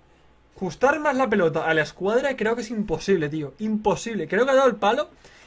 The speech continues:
Creo que la pelota llegó a dar el palo de, de lo, o sea, llegó a dar al, al, al ángulo que justamente da en los dos palos, chaval. Brutal.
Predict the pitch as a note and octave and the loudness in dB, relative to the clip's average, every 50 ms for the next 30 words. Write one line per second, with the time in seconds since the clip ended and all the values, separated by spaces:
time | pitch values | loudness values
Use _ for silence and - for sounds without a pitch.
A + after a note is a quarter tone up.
0 | - _ - - G3 C#4+ - E4+ D4+ G#3+ A#3 A3+ A3+ D4 C4 B3+ B3+ B3+ A#3 A#3 | -20 _ -6 -2 -2 0 2 2 2 4 4 2 2 0 -2 0 2 4 6 6
1 | A#3+ A#3+ A3 - G#3 G#3 A#3+ D4+ E4 C#4+ - - G3 F3+ F#3 F3 D#3+ D#3+ F3 E3 | 6 4 4 4 4 4 4 2 0 -4 -6 -6 -4 -2 2 2 2 0 0 -2
2 | F3 E3+ F3 E3 - - F3+ E3 G3+ F#3 E3 F#3 G#3 B3+ C#4 C4+ A#3+ A3+ A#3+ A3+ | 0 0 0 -4 -6 -12 -10 -4 -2 -2 0 0 0 0 0 0 2 4 4 2
3 | G#3 G#3+ G3 F3 E3+ E3 D#3+ D#3 D#3 D#3+ E3+ D#3 D#3 D3+ D3+ D3 D3 D3 D3 - | 2 0 -2 -2 -2 -2 -2 -4 -4 -2 -2 -2 -2 -2 -4 -8 -10 -10 -8 -4
4 | E3+ E3 F#3+ A3 B3 C4+ D4 D#4 D#4+ E4+ F4+ - _ _ - - - _ _ - | -2 -2 0 0 -2 -2 -4 -4 -6 -6 -8 -12 _ _ -20 -20 -20 _ _ -16
5 | - - - C4 B3+ - C4+ B3+ C4 B3+ C4 B3 C4+ D4 B3+ G#3 D#3+ D#3+ A3+ B3 | -14 -10 -8 -8 -4 -2 -2 -2 -2 0 2 2 2 4 2 0 2 2 0 0
6 | A#3+ - - A3 G#3+ E3+ C#3+ D3 - - D#3 D3 D3 D3 C#3 C#3 - _ _ _ | 0 -4 -2 -2 -2 -2 -4 -6 -6 -6 -4 -2 -2 -2 -4 -6 -12 _ _ _
7 | - _ - F3+ D#3 D#3 D3+ F3 E3+ D3 C3+ | -20 _ -12 -10 -8 -6 -2 -2 -2 -2 -4